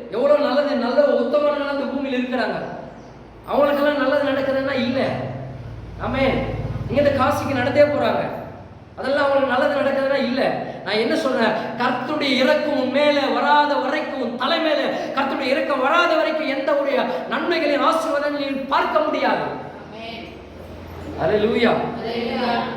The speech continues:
Speaker 1: இரக்கம் வந்தாலே உன் வாழ்க்கை தலைகீழாக மாறும். ஆமென்.
Speaker 2: ஆமென்.
Speaker 1: இரக்கம்னா என்ன, புரிஞ்சுதா? நான் சொன்னேன் இவ்வளவு நேரம் அவங்க விஜயம்மா பத்தி, இவங்களை குறித்து சொன்னேன்.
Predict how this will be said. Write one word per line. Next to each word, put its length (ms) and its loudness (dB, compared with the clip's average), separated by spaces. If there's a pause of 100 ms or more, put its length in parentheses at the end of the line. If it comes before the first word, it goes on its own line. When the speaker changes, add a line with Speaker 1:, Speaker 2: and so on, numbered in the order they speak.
(440)
Speaker 1:
இரக்கம் 400 4
வந்தாலே 400 2
உன் 220 4
வாழ்க்கை 340 0
தலைகீழாக 540 2
மாறும். 480 0 (1200)
ஆமென். 480 2 (240)
Speaker 2:
ஆமென். 480 -8
Speaker 1:
இரக்கம்னா 420 6
என்ன, 160 0
புரிஞ்சுதா? 480 -2 (680)
நான் 100 -4
சொன்னேன் 260 4
இவ்வளவு 200 4
நேரம் 140 2
அவங்க 200 0
விஜயம்மா 240 0
பத்தி, 220 -4
இவங்களை 220 0
குறித்து 260 -2
சொன்னேன். 260 -4